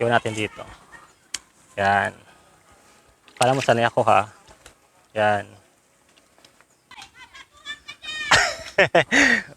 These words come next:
Ah, akala nila hindi ako marunong magtalok. Ah, hindi, pagtatanim ng ano, proseso ng pagtatanim ng palay. Ah, para maging palay, after three months. <laughs> Ayan.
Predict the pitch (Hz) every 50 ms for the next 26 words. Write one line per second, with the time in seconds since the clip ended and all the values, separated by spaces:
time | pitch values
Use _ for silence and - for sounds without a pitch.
0 | _ _ _ - 135 127 123 123 127 123 - - 143 156 170 170 175 170 165 170
1 | 165 160 160 160 156 156 156 156 151 147 139 - 147 139 135 135 131 - - _
2 | _ _ - 151 175 202 196 196 180 185 180 - 185 185 175 175 165 147 139 135
3 | - - 147 143 147 135 151 147 139 - 143 - - - - 143 143 139 123 -
4 | 123 113 107 110 107 104 101 101 101 - - _ _ - - _ _ _ _ _
5 | _ _ _ - - 104 101 95 90 - 135 139 147 143 147 143 139 - 131 127
6 | 123 127 139 127 135 - 160 151 - 156 151 147 143 139 131 131 127 127 - -
7 | - - - - _ - _ _ _ _ _ _ - - - - - 127 104 -
8 | - - - - 185 180 - - - - - - _ _ - - - - - _
9 | _ _ _ _ _ _ _ - - _ _ _ _ _ _ _ _ _ _ _
10 | _ _ _ - 107 101 104 113 113 110 110 101